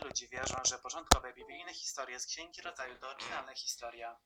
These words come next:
Zdaniem naukowców początkowe biblijne historie z Księgi Rodzaju zostały spisane pomiędzy siódmym a szóstym wiekiem przed na-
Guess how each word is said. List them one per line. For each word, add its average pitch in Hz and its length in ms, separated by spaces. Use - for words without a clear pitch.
Zdaniem 151 400
naukowców 127 520
początkowe 131 560
biblijne 147 440
historie 123 460
z - 40
Księgi 156 320
Rodzaju 131 340
zostały 151 360
spisane 135 420
pomiędzy 147 340
siódmym 123 380
a 123 80
szóstym 165 360
wiekiem 120 260
przed 165 200
na- 165 100